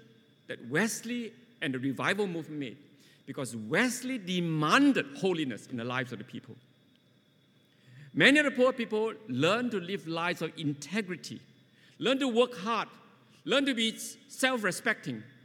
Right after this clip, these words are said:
and they begin to be able to make England strong. And the, the, the emerging middle class were people who took integrity seriously.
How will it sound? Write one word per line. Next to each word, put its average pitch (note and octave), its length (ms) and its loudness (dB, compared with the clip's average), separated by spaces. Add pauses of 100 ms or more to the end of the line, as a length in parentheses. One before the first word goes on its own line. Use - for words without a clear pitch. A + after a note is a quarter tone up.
(280)
and F#3 100 4
they F#3+ 100 4
begin F3 500 2
to C3+ 80 -10
be C#3 280 -6
able E3 320 -4
to C3+ 120 -8
make D3 240 -4
England E3 340 -4
strong. C#3+ 680 -4 (320)
And C#3+ 140 -4
the, D3+ 60 -6 (280)
the, C3+ 100 -10 (360)
the D3+ 180 -6
emerging A#3 480 4
middle C4 220 6
class F3+ 440 -4 (380)
were D3+ 100 0
people C4 760 -4 (280)
who D3+ 180 -6 (200)
took C4 160 2 (380)
integrity F#3 880 -4
seriously. D3+ 600 -8